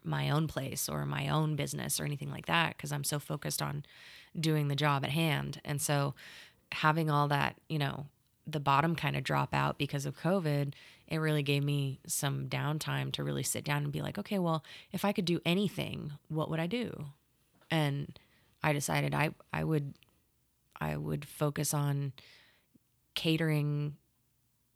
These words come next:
traditional indigenous food and, you know, teaching about it and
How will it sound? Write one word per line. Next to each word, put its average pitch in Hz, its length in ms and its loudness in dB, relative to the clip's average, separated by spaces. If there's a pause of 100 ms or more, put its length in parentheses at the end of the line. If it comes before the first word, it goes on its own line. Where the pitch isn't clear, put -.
(220)
traditional 147 800 2
indigenous 139 540 0
food 156 480 0 (140)
and, 143 360 -2 (720)
you 165 120 0
know, 143 180 -2
teaching 185 360 0
about 143 260 0
it 147 80 -2
and 147 280 -4